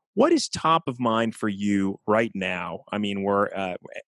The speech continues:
almost in the second week of August here. Things are starting soon. I hope nothing is keeping you up at night, but if there were one thing that you would say is really has you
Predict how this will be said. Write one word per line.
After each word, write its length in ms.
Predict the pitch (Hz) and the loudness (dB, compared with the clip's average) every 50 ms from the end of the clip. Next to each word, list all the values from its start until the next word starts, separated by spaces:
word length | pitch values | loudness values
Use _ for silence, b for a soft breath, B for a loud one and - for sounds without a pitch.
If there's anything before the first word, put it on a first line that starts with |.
| - - - | -14 -6 -4
almost 340 | 123 143 156 151 139 - - | -2 0 2 2 0 2 0
in 60 | 131 | -2
the 40 | 120 | 0
second 360 | - - 139 127 - 117 113 | 2 0 0 0 0 0 -2
week 160 | 120 110 - | -2 -2 -2
of 100 | 107 - | -4 -4
August 440 | - - 104 104 98 101 98 - - | 0 0 2 2 2 0 -2 -4 -2
here. 300 | 104 98 95 92 92 90 _ - | -2 0 2 2 0 0 _ -2
Things 200 | 117 117 120 110 | 0 0 0 2
are 60 | 127 | 0
starting 420 | 113 - - 127 110 107 107 104 104 | -2 0 2 2 2 2 2 -2 -4
soon. 520 | - - - 101 95 92 90 90 92 92 - _ _ _ _ _ _ _ _ - | -6 -6 -6 -6 -4 -4 -4 -6 -6 -8 -12 _ _ _ _ _ _ _ _ -2
I 80 | 135 | -2
hope 300 | 127 - - 175 185 180 - | -2 0 2 2 2 2 0
nothing 360 | 147 135 131 127 - 123 113 | 0 0 0 0 -2 -2 -2
is 120 | 110 110 | -2 -4
keeping 340 | - - - 113 - - 101 | -6 -6 -8 -8 -6 -4 -4
you 160 | 95 98 98 | -2 0 0
up 160 | 92 95 98 - | 2 2 2 0
at 80 | 87 | 0
night, 280 | 85 92 92 92 92 90 | -2 -4 -4 -4 -4 -2
but 80 | - 104 | -2 -2
if 100 | 101 - | -2 0
there 140 | - 113 113 | 0 0 2
were 160 | 120 120 120 | 4 2 2
one 300 | 110 107 113 117 117 110 | 2 2 2 0 0 0
thing 280 | - 120 107 104 104 | 0 0 0 0 0
that 140 | 95 98 80 | -2 -2 -4
you 100 | 92 101 | -4 -4
would 140 | 98 92 - | -4 -4 -4
say 260 | - - 101 95 92 | -2 0 0 0 0
is 140 | 92 90 - | -2 -4 -4
really 420 | 101 107 113 107 104 101 92 87 _ _ - | -2 0 2 2 2 0 -2 -6 _ _ -4
has 180 | - 113 104 98 | -4 -2 -2 -2
you 180 | 98 95 95 | -4 -8 -8